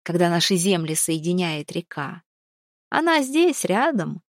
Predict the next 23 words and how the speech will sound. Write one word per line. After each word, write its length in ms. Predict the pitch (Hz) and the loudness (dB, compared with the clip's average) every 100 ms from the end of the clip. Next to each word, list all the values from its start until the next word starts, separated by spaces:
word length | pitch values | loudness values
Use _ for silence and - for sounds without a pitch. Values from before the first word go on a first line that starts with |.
| _ _ | _ _
Он 140 | - 156 | -6 -6
показал 400 | - 160 170 165 | 0 2 4 2
в 60 | - | 2
сторону 340 | 196 180 185 | 2 4 4
востока, 560 | 214 220 - 277 - 151 | 2 0 4 4 4 -4
где 300 | 143 151 143 | -4 -4 0
за 160 | 165 | 0
роздых 480 | 180 214 175 160 - | 2 2 2 -2 -4
от 100 | 156 | -4
Силвервола 720 | - 208 185 180 196 262 196 - - - _ _ _ | -2 -2 0 0 2 4 2 -2 -20 -20 _ _ _
лежала 500 | 190 196 262 285 247 | 2 4 2 4 2
подо 220 | 220 208 | 4 4
льдом 320 | 202 226 254 | 4 6 6
река, 480 | 208 190 - 285 269 | 4 2 0 2 2
называемая 720 | 190 175 180 208 196 180 170 | 2 2 0 0 0 -2 -2
то 140 | 302 | 0
Мирянской, 600 | 349 180 202 262 233 - | 2 2 2 2 -2 -6
то 140 | 165 165 | -4 -2
Валгой, 580 | 160 196 254 214 180 - _ _ _ _ _ - | 0 0 0 -2 -4 -6 _ _ _ _ _ -10
а 80 | - | -8
совсем 480 | 143 - 262 311 | -6 -4 -2 0
далеко 540 | 226 180 - - 170 - _ _ _ _ | 0 0 -4 -6 -6 -8 _ _ _ _
Сарай-Тиль. 1120 | - 165 170 170 170 170 - - - 196 180 | -6 -4 -4 -4 -4 -6 -10 -8 -10 -12 -20